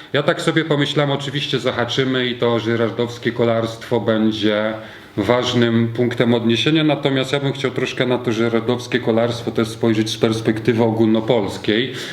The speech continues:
i też trochę państwu przybliżyć autora, ponieważ doświadczenie, intuicja mi podpowiada, że zawsze po, za takimi, e, małymi, wielkimi dziełami, jak to mówię, kryje się pasja ludzi, którzy, w których ta pasja tak naprawdę rodziła się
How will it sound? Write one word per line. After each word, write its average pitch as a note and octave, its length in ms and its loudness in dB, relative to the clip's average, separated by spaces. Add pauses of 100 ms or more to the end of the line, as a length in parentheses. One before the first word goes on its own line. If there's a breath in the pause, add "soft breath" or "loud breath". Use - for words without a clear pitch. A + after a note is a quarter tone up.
(180 loud breath)
i - 40 -10
też - 180 0
trochę C#3 280 2
państwu C3+ 380 0
przybliżyć B2+ 580 0
autora, C3 380 2
ponieważ B2 640 -2 (500 loud breath)
doświadczenie, C3+ 720 2
intuicja C3 440 0
mi B2+ 100 2
podpowiada, B2+ 600 -2
że A2+ 140 0
zawsze B2+ 360 0
po, A#2+ 260 -4
za A#2 140 0
takimi, A#2+ 640 0 (440 loud breath)
e, A2+ 160 0
małymi, C#3 500 4
wielkimi C#3 520 0
dziełami, C3 500 2
jak A2+ 180 -2
to B2 120 -4
mówię, C3 280 -2
kryje C3 340 0
się C3 160 -2
pasja C3+ 460 0
ludzi, C#3 340 -2
którzy, B2 400 -2
w - 80 -12
których B2+ 380 0
ta B2 100 4
pasja B2+ 460 2
tak B2 220 -2
naprawdę A#2 500 0
rodziła A2+ 460 2
się A2+ 380 -2